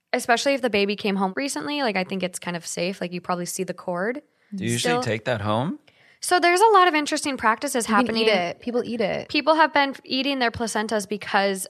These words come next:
Speaker 3: They say it's like
Speaker 1: it's supposed to be the best thing for you.
Speaker 3: Yeah.
Speaker 1: And there's a lot that's happening with placentas and how we, um, cut the cords and let the blood fully drain from the cord first. So this article goes, "Placenta spirituality revered, but not in the West.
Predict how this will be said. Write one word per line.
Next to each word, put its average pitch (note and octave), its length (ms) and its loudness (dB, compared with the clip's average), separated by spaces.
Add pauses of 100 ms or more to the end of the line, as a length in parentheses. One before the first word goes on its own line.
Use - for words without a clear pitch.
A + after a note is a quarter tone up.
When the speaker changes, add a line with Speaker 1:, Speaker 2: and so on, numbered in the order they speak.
Speaker 3:
They G3 100 -6
say F#3+ 200 -6
it's F#3 140 -10
like F#3 140 -8 (160)
Speaker 1:
it's G#3+ 200 -2
supposed G#3 500 -2
to G#3+ 40 -6
be G#3+ 60 0
the G3 80 -2
best F#3+ 220 0
thing F#3+ 180 -4
for F#3+ 220 0
you. F3+ 180 0
Speaker 3:
Yeah. C#3 300 -2
Speaker 1:
And G3 400 -2 (480)
there's D#4 160 -6
a G4+ 40 2
lot D4 300 4
that's C4 200 0
happening G#3+ 380 2
with F#3+ 160 -4
placentas G3 640 -2
and F#3 100 -2
how F#3+ 200 2
we, F#3 380 -2 (460)
um, F3 340 -4
cut - 280 -2
the F#3+ 80 -4
cords C4 600 2
and G3+ 80 -2
let F#3 140 -4
the G3 80 -6
blood A#3 340 -2
fully A3+ 300 -4
drain G#3+ 360 -4
from G#3+ 180 -6
the G#3 80 -6
cord G#3 320 -6
first. - 760 -4 (140)
So C4+ 500 6
this C4 180 0
article C4+ 260 4
goes, A#3 300 4 (320)
"Placenta A#3 500 0
spirituality A3 720 2
revered, G3 640 0
but - 140 -2
not F#3+ 200 2
in F3+ 60 -4
the G3 80 0
West. - 440 -2